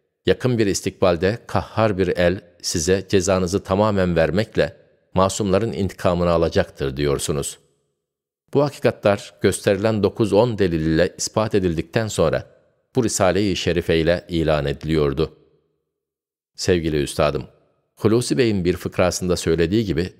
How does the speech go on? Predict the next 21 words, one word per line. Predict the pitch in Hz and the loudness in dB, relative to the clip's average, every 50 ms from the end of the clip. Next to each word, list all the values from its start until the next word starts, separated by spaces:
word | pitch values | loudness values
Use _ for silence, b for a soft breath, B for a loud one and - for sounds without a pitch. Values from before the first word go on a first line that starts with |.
| _ - | _ -2
ben | 90 90 101 104 | -2 -2 0 0
de | 101 85 85 | -2 -2 0
diyorum | 90 92 95 113 120 117 | 2 2 2 0 -2 -6
ki, | - 78 62 - - _ _ _ _ _ _ _ _ - | -6 -6 -6 -6 -8 _ _ _ _ _ _ _ _ -6
Kur'an'ın | - 107 101 95 101 107 127 127 | 0 2 2 2 2 0 -2 -6
feyziyle | 123 - 120 110 98 95 104 101 95 92 | -6 -2 -2 0 0 2 2 2 2 2
açtığınız | 85 87 - - - 98 92 92 92 85 80 85 | 2 0 0 -2 0 0 2 2 0 0 -2 -2
bu | 87 82 | -2 0
cadde-i | 95 85 80 76 98 107 113 104 | 0 0 0 2 0 0 0 0
nuraniyede | 98 92 90 92 87 85 85 80 80 76 - 69 67 - _ _ _ _ _ _ _ _ - | 0 2 4 4 4 4 2 0 0 0 0 -2 -4 -6 _ _ _ _ _ _ _ _ 0
acz | 85 98 110 117 113 104 110 | 0 0 0 0 -4 -2 -2
ve | 101 | -2
fakr | 92 - 104 98 - - 104 | -2 -2 -4 -4 -4 -6 -10
kanatlarıyla | - - 101 92 90 87 - - - 90 90 92 85 85 82 | -6 -2 0 0 0 0 -2 0 -2 0 2 2 0 0 0
tayaran | - 92 85 85 82 85 90 104 110 | 0 2 2 2 4 2 2 0 0
ederken | 104 90 92 82 - - - 64 - - _ _ _ _ _ _ _ _ _ _ - | 0 0 0 0 0 -2 -4 -4 -4 -6 _ _ _ _ _ _ _ _ _ _ 0
ne | 107 117 113 | 2 2 2
büyük | 117 110 107 101 - | 2 -2 -2 -2 -4
harika | - - 101 95 90 90 - 104 95 | -4 0 0 0 0 0 -2 -4 -4
kerametlerle | - 95 87 85 85 85 82 - - - 82 78 71 67 | -2 0 0 2 2 0 -2 -4 0 0 0 0 0 -4
karşılaşıyorsunuz | - - 80 76 73 - - 82 73 71 - 82 78 76 - - - 76 71 69 - - | -6 -2 -2 -2 -2 -2 -2 -4 -4 -2 -2 -2 -2 -2 -2 -2 -4 -4 -4 -4 -6 -8